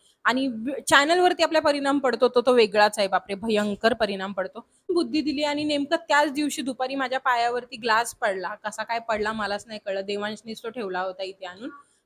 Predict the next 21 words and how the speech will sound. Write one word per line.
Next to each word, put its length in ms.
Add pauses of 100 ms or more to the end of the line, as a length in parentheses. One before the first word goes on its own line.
आणि 100
तो 60
काचेचा 380
ग्लास 300
माझ्या 200
पायावरती 640
पडला 300 (1000)
आणि 120
तो 80
नसेवरच 680
पडला 240
आणि 140
माझी 300
नस 300
पूर्णपणे 540
डॅमेज 440
करून 240
टाकली 300
त्याने. 180
मला 260 (460)
हल-, 260